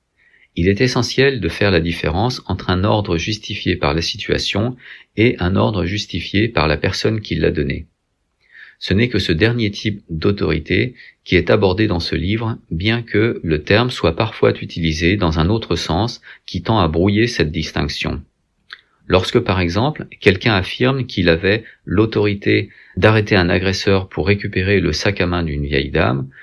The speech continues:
ou qu'il avait l'autorité de chasser les intrus de sa propriété, il ne prétend pas posséder des droits spéciaux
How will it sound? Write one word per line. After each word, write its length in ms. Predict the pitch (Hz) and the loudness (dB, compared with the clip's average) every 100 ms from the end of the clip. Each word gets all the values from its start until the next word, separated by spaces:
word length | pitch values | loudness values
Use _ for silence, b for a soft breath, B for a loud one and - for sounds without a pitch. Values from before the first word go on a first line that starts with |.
| B B | B B
ou 120 | - | -4
qu'il 220 | 107 104 | -2 2
avait 260 | 98 92 104 | 4 4 2
l'autorité 880 | 101 113 113 107 104 101 101 98 - | 4 2 2 0 0 0 0 0 -2
de 180 | 85 87 | -2 -2
chasser 400 | - 107 - 110 | 0 -2 0 0
les 180 | 85 90 | 0 -2
intrus 360 | 92 - 95 | -4 -2 -2
de 80 | 80 | -2
sa 180 | 73 78 | -2 -2
propriété, 800 | - - - 76 67 - 120 151 B B B B | -2 -8 -4 -6 -2 0 0 -2 B B B B
il 180 | 98 101 | 2 4
ne 100 | 101 | 2
prétend 380 | 101 113 104 | 0 -2 0
pas 200 | 98 135 | 2 2
posséder 560 | 135 - 98 87 85 98 | 2 0 0 0 0 0
des 160 | 85 76 | 0 -2
droits 260 | 80 92 | 0 0
spéciaux 680 | 95 - 98 - - 110 135 | -2 -4 -4 -2 0 0 0